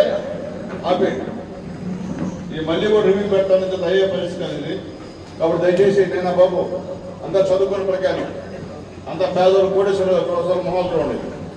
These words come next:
అంత పేదోళ్ళు, అర్థమైందా? వాళ్ళు కట్టే పనుల మీద మీరు జీతాలు ఇస్తున్నారు, అవునా? మీ జీతాలైనా నా జీతమైనా వాళ్ళు ఇచ్చే డబ్బులే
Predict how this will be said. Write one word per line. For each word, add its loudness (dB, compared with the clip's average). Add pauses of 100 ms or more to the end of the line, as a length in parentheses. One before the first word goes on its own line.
(720)
అంత 0 (120)
పేదోళ్ళు, 6 (680)
అర్థమైందా? 4 (540)
వాళ్ళు 2
కట్టే 2 (100)
పనుల 4
మీద -2 (120)
మీరు -4
జీతాలు 0
ఇస్తున్నారు, -4 (720)
అవునా? 2 (500)
మీ -10
జీతాలైనా 4 (480)
నా -4 (140)
జీతమైనా 0 (680)
వాళ్ళు 0
ఇచ్చే -2
డబ్బులే 2